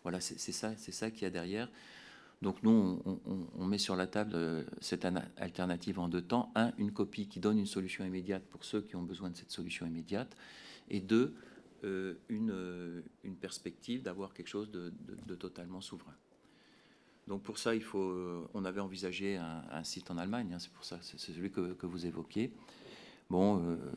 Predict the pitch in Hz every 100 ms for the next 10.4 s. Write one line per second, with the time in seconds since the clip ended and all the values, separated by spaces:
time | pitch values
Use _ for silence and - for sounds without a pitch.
0 | - - 82 - 92 - 85 82 85 98
1 | 110 87 - 92 - 95 92 - 90 -
2 | 101 - 80 - 82 87 87 110 127 -
3 | - 85 - - 80 - 110 135 - -
4 | - - 107 92 87 120 131 - _ _
5 | - - - 82 85 - 95 90 90 120
6 | 107 92 95 104 107 98 101 92 90 92
7 | 92 90 - - - 95 - 123 120 113
8 | 107 98 - 98 95 98 - - - -
9 | - - - 95 101 101 104 101 104 101
10 | 90 90 85 87